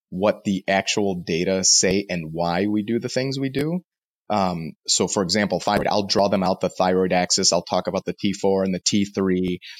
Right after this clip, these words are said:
and, uh, and I'll just basically give them the stati-, statistical,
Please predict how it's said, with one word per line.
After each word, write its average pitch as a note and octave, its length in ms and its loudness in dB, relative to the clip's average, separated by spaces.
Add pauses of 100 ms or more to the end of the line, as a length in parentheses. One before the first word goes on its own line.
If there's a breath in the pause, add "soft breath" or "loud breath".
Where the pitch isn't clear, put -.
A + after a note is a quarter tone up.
(200 loud breath)
and, F#2+ 340 0
uh, F#2 140 0
and G2+ 100 -2
I'll F2 100 -2
just F#2 280 -4
basically F#2+ 400 0
give G2+ 160 0
them G2 120 -2
the F2 60 -2
stati-, - 540 0 (120)
statistical, F#2 840 0